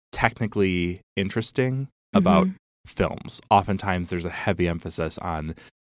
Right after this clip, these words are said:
Speaker 1: the cinematography and the music and, like, special effects, and there are just,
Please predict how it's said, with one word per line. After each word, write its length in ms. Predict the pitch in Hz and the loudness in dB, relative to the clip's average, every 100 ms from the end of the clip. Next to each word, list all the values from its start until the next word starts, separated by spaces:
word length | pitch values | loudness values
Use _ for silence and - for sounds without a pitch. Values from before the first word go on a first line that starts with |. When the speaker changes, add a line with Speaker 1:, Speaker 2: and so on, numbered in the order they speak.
| - | 0
Speaker 1:
the 60 | |
cinematography 960 | - - 76 73 78 73 82 - 85 80 | 2 2 -2 -4 -2 -2 -4 -6 -8 -6
and 180 | - 80 | -8 -8
the 40 | 80 | -4
music 640 | 80 82 80 85 80 - | -2 0 0 0 -2 -6
and, 420 | 87 78 78 78 78 _ _ _ - | -8 -8 -8 -10 -14 _ _ _ -2
like, 220 | 95 - _ _ | -2 -4 _ _
special 440 | - - 95 - 87 | -6 2 2 2 -2
effects, 520 | - 76 78 - - - | 0 0 0 0 -2 -2
and 580 | 82 78 76 76 78 - _ _ _ _ _ _ _ _ _ | -8 -8 -10 -10 -10 -12 _ _ _ _ _ _ _ _ _
there 280 | 127 117 104 | 4 6 8
are 160 | 95 92 | 6 2
just, 420 | 85 85 - - | 0 0 0 -2